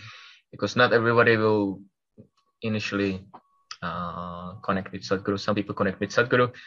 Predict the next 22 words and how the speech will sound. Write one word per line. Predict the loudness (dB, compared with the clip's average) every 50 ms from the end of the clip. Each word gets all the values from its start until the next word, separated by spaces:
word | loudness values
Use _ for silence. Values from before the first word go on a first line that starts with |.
| -20 -20 -20 _
Some | -6 -4 -2 -2 0
people | -2 -4 -4 -4
connect | -2 0 2 2 0 0 -4 -4
with | -4 -4 -4 -4
he, | -8 -6 -4 -4 -2 -2 -2 -2 -4 -4 -4 -4 -6 -8 -8 -12 -14 -10
what | -6 -6 -4 -4
he | -4 -6 -6 -6
says. | -4 2 4 6 6 8 8 8 8 8 6 4 -4
It | -10 -6 -4
can | -4 -2
be | 0 0
a | 0 0
quote. | 0 2 4 6 8 8 8 6 4 2
It | -4 -4 -4
can | -4 -4 -2
be, | -2 0 0 0 0 0 -2 -2 -4 -8 -10 _ -6
uh, | -4 -4 -2 -4 -4 -4 -4
a | -2
local | 0 0 0 0 -2 -2 -2
teacher | -2 -2 -2 -2 0 0
or | 0 2 2
volunteer. | 2 2 2 0 0 2 2 2 2 0 -2